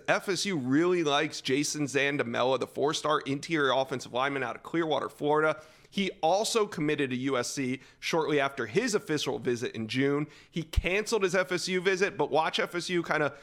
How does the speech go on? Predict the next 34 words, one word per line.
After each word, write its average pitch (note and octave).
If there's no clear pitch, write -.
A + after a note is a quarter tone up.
sharks -
in C3+
the C3
water D3
there A#2+
circling. D#3+
They're A#2
gonna C3
stay C#3+
on C#3
Zandamela, A#2+
and A2
they A2+
have A2+
a G#2+
chance A#2+
at G#2
flipping A2+
him A#2+
as F#2+
well. A#2
That -
takes B2
us A#2+
to -
the A2+
next A#2
big C3
target B2+
on A#2
F B2
S -
U's A#2
board. D#3+